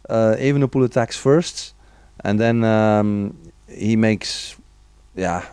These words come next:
a move, and a, a group of riders joins him, and then, yeah, eventually that group gets, uh, decimated again, and then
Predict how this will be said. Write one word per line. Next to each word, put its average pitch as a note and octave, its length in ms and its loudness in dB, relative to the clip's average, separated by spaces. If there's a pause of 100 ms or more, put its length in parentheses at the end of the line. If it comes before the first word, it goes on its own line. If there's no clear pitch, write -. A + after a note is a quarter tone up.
a G#2+ 100 -4
move, B2+ 380 0
and A#2+ 120 -2
a, G#2+ 420 -4
a A2 60 -2
group B2 260 0
of A2+ 120 -2
riders A2+ 540 -2
joins A#2+ 380 0
him, D3 260 0 (480)
and A2+ 160 0
then, G#2+ 520 2 (400)
yeah, G#2+ 160 -4
eventually A2+ 760 -2 (240)
that G#2 240 0
group A2 340 0
gets, - 400 -2
uh, F#2+ 320 2
decimated A2 680 0
again, A2+ 360 0
and A#2 100 2
then G#2+ 300 2